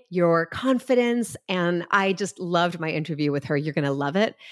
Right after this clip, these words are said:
And also, we have the incredible Amy Porterfield coming up in just a few weeks. So you're definitely gonna wanna tune in over the next few weeks.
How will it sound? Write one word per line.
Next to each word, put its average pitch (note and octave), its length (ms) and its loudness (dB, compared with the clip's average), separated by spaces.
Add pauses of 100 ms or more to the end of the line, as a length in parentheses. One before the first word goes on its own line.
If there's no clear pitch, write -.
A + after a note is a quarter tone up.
(380)
And G#3+ 240 2
also, G3 880 2
we G#3+ 160 0
have F3+ 380 0 (100)
the F#3+ 380 -2
incredible G3 1040 0 (420)
Amy A3 560 2 (100)
Porterfield C#3+ 920 -2
coming C#3 400 -2
up - 320 -2
in D#3 180 0
just D3+ 320 0
a - 80 -6
few D3 240 -4
weeks. C#3+ 320 -4
So G3 100 -2
you're F#3+ 180 2
definitely A#3+ 640 -2
gonna B3+ 240 2
wanna F#3+ 220 0
tune F#3 400 0 (100)
in D#3 340 0
over F3+ 320 4
the F#3+ 100 2
next E3+ 300 -2
few E3+ 180 -2
weeks. C#3 460 -4